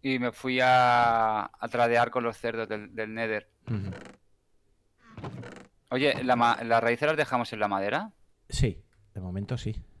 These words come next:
Speaker 2: Digo yo, ¿no?
Speaker 1: Raíces de mangle, hay dos tipos de raíces. Es muy bonito, hostia, ¿verdad? Qué bonito es la madera, ¿no?
Speaker 2: Es muy bonita. Y cu-
Speaker 1: Es roja.
Speaker 2: Bueno, pero no es, ¿esto qué es? Ah, pero esto no es rojo el que sale cuando haces tablones.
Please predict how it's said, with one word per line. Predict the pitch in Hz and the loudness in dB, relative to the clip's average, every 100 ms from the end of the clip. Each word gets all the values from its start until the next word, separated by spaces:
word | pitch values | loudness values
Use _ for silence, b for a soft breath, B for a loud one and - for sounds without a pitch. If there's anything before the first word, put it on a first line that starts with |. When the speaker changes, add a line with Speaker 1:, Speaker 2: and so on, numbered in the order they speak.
| - _ _ - - | -20 _ _ -18 -8
Speaker 2:
Digo | 107 92 | -6 -4
yo, | 107 | -4
¿no? | |
Speaker 1:
Raíces | 90 117 120 | -4 -4 -4
de | 110 | -4
mangle, | 113 123 143 - - | -4 -4 -6 -8 -10
hay | 117 | -6
dos | 113 123 | -4 -2
tipos | 120 113 | -2 0
de | 104 | 0
raíces. | 98 104 110 95 - _ _ _ _ _ _ _ - _ _ _ - | -2 -4 -6 -10 -14 _ _ _ _ _ _ _ -20 _ _ _ -2
Es | |
muy | 123 | 2
bonito, | 127 120 127 | 2 2 2
hostia, | 120 123 | 0 0
¿verdad? | 107 110 | 2 0
Qué | 110 | 0
bonito | 107 110 117 | -2 -2 -2
es | |
la | 107 | 0
madera, | 101 107 131 | 0 0 0
¿no? | 107 165 | -2 -2
Speaker 2:
Es | |
muy | 104 101 | -4 -6
bonita. | 92 92 95 87 _ _ _ - | -6 -8 -10 -12 _ _ _ -20
Y | |
cu- | - - _ _ | -20 -20 _ _
Speaker 1:
Es | 120 107 | -16 -4
roja. | 107 - 120 95 | -4 0 -2 -2
Speaker 2:
Bueno, | 127 135 120 | -2 -2 -2
pero | 113 | -2
no | 123 | -2
es, | 117 107 _ - | -4 -10 _ -16
¿esto | - 147 | -14 -12
qué | 107 | -12
es? | 196 - - | -12 -18 -8
Ah, | 127 120 | -6 -4
pero | 123 | -4
esto | - | -4
no | 139 135 | -2 0
es | 131 | 0
rojo | 127 123 - 101 | -2 -4 -4 -6
el | - | -6
que | 101 | -6
sale | 120 107 104 | -4 -4 -4
cuando | 107 101 | -6 -8
haces | 101 - | -10 -10
tablones. | 196 196 196 180 | -10 -8 -8 -10